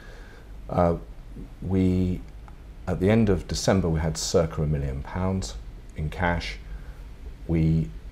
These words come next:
have some warrants outstanding that'll bring in four hundred and twenty thousand. Uh,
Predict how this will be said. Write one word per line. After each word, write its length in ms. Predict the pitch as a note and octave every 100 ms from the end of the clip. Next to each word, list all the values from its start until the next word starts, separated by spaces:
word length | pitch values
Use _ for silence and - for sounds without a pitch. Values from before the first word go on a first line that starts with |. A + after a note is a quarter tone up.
| - - -
have 260 | - F2+ D#2 -
some 280 | - D#2 D#2
warrants 360 | F#2 G2 -
outstanding 540 | F#2 - F2 F2 F2 E2+
that'll 180 | D#2
bring 220 | D2+ D#2+ D#2
in 180 | D#2
four 160 | D#2+ D#2
hundred 160 | D#2 D2
and 80 | D2
twenty 240 | D#2+ C#2+
thousand. 580 | C#2 F2 E2+ D#2+ E2 D#2+ - - - - - -
Uh, 200 | E2 D#2